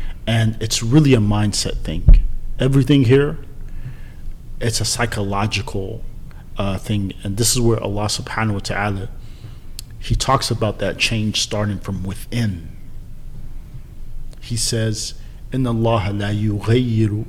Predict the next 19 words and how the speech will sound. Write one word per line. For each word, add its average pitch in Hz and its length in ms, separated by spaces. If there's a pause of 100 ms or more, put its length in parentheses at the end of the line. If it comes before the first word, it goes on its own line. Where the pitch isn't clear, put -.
(120)
مَا 110 420
بِقَوْمٍ 104 560
حَتَّى 104 520
يُغَيِّرُ 107 680 (560)
مَا 104 180
بِأَنفُسِهِمْ." 90 800
He 104 80
says 110 340 (520)
that 107 320 (300)
Allah 120 360
does 117 200
not 117 400
change 139 560
a 113 60
people 143 720 (460)
until 107 520
they 107 280
change 127 600
what's - 260